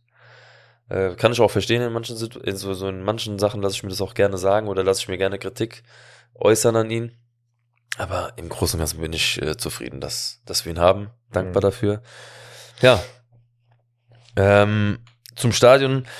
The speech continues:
Speaker 1: kam er dann auch noch und meinte halt, ja, es ist in den letzten Zügen. Dann kam noch diese Geschichte, ja, weil er auch jetzt irgendwie diese Bar da drinne, der, der Typ, der da
Speaker 2: Das Catering.
Speaker 1: das Catering übernehmen wollte oder diese, diese Bar am Laufen lassen wollte.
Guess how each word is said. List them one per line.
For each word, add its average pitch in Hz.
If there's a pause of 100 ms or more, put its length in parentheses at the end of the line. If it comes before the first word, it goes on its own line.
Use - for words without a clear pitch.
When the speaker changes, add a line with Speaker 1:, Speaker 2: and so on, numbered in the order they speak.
(460)
Speaker 1:
kam 123
er 120
dann 104
auch 135
noch 127
und 107
meinte 110
halt, 110
ja, 101
es 104
ist 104
in 107
den 104
letzten 104
Zügen. 127
Dann 98
kam 104
noch 101
diese 98
Geschichte, 101
ja, 92
weil 92
er 95
auch 90
jetzt 98
irgendwie 95
diese 90
Bar 95
da 107
drinne, 107
der, 95
der 92
Typ, 104
der 101
da 92 (500)
Speaker 2:
Das 92
Catering. 98
Speaker 1:
das 101
Catering 113
übernehmen 107
wollte 110
oder 101
diese, 95
diese 90
Bar 98
am 98
Laufen 107
lassen 101
wollte. 95